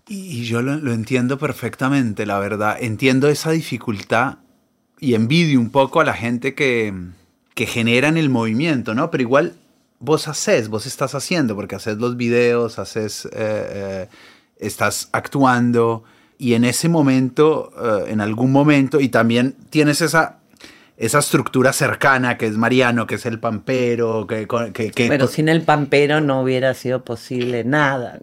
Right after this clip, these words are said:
Speaker 2: La Mujer de los Perros surgió por una charla con Mariano, con mi hermano, en donde yo recibía guiones, cosas, y yo decía que no, que no, que no, porque nada me gustaba, y tenía la angustia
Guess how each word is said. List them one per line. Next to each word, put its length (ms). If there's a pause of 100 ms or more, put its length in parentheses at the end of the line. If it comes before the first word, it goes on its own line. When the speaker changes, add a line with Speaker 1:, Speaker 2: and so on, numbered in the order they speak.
Speaker 2:
La 160
Mujer 240
de 60
los 100
Perros 280
surgió 640 (140)
por 140
una 180
charla 360
con 120
Mariano, 480
con 120
mi 80
hermano, 460 (480)
en 180
donde 360
yo 440 (600)
recibía 440
guiones, 1000 (480)
cosas, 580
y 100
yo 180
decía 340
que 140
no, 320
que 160
no, 140
que 140
no, 140
porque 200
nada 220
me 120
gustaba, 640
y 140
tenía 280
la 80
angustia 600